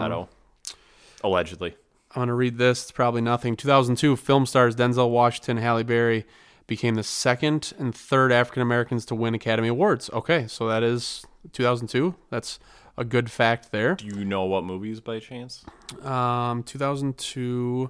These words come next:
Speaker 2: Uh, it doesn't say there, I guess.
Speaker 1: Academy Awards. Let's just check, 'cause I am interested. What do you think? Like Man on Fire and, uh, Swordfish?
Speaker 2: Ooh.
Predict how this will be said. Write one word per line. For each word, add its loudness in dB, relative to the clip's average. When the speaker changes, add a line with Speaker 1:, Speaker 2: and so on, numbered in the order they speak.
Speaker 2:
Uh, -6
it -12
doesn't -12
say -16
there, -14
I -16
guess. -18
Speaker 1:
Academy -8
Awards. -8
Let's -6
just -10
check, -4
'cause -12
I -2
am -2
interested. -6
What -4
do 0
you 2
think? -4
Like -10
Man -4
on -4
Fire -2
and, -4
uh, -8
Swordfish? 0
Speaker 2:
Ooh. -16